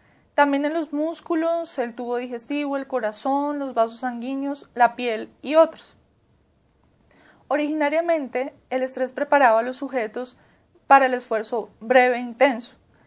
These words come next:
para la fuga y el combate. La energía que se generaba en el estrés era la que permitía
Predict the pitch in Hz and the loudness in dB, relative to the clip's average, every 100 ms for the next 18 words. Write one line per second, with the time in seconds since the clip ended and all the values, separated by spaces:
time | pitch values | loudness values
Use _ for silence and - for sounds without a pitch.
0 | _ _ - 262 240 233 240 254 254 262 | _ _ 4 6 6 4 0 -2 0 -2
1 | 262 262 233 220 208 - - _ _ _ | -2 -6 -4 -4 -4 -12 -20 _ _ _
2 | - 277 277 277 302 302 302 311 330 330 | -4 -2 0 0 6 6 6 -4 -4 -2
3 | 277 240 233 247 269 - 226 233 - _ | 2 2 2 -4 -8 -6 -6 -6 -10 _
4 | - 277 269 277 294 277 277 262 247 233 | 2 4 4 0 -2 -2 -2 -6 -6 -6